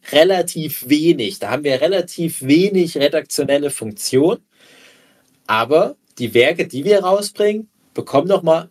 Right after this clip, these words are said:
eine Legitimation dadurch, dass halt ein Verlag draufsteht. Und dadurch hast du immer einen Vorteil gegenüber Self-Publishing.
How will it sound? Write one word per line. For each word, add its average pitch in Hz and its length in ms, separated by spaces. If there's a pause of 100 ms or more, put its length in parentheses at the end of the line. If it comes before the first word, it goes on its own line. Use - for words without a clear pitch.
eine 135 100
Legitimation 156 920
dadurch, 175 380
dass - 220
halt 139 240
ein - 40
Verlag 156 420
draufsteht. - 760 (1080)
Und 131 140
dadurch 170 320
hast 170 240
du 147 100 (120)
immer 247 300
einen 185 120
Vorteil 196 500
gegenüber 170 960 (200)
Self-Publishing. - 1120